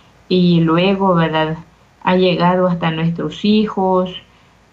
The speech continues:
y ahora los nietos. La cosa es que es una cadena que no se puede romper, al no ser, ¿verdad? Que en realidad, eh, se ponga en oración o en estos grupos, pero hacerlo con fe,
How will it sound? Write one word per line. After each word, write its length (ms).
y 360
ahora 460
los 220
nietos. 800
La 220
cosa 260
es 60
que 140
es 140
una 220
cadena 420
que 100
no 140
se 160
puede 380
romper, 600
al 200
no 120
ser, 340
¿verdad? 380
Que 340
en 160
realidad, 680
eh, 300
se 160
ponga 440
en 520
oración 800
o 160
en 160
estos 360
grupos, 400
pero 200
hacerlo 440
con 260
fe, 400